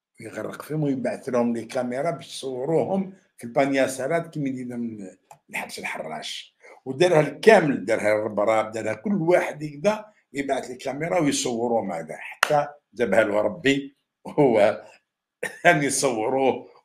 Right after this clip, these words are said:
ودخل ال-، التريبيونال ودخل الحبس الحراش، من الحراش للقليعة، من القليعة راه في العباد، لا ولا لا، لا مش في العباد، الجهة منيعة نظن، راه في النيعة.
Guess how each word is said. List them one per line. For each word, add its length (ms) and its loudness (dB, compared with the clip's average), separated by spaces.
ودخل 480 8
ال-، 300 2
التريبيونال 1000 0
ودخل 360 -2
الحبس 320 -12
الحراش، 640 -4
من 100 -14
الحراش 480 -6
للقليعة، 420 -8
من 100 -10
القليعة 400 -12
راه 120 -8
في 120 -20
العباد، 500 -10
لا 80 -10
ولا 100 -18
لا، 120 -20
لا 120 0
مش 180 -6
في 80 -20
العباد، 360 -14
الجهة 360 -10
منيعة 720 -6
نظن، 240 -20
راه 100 -10
في 140 -20
النيعة. 420 -20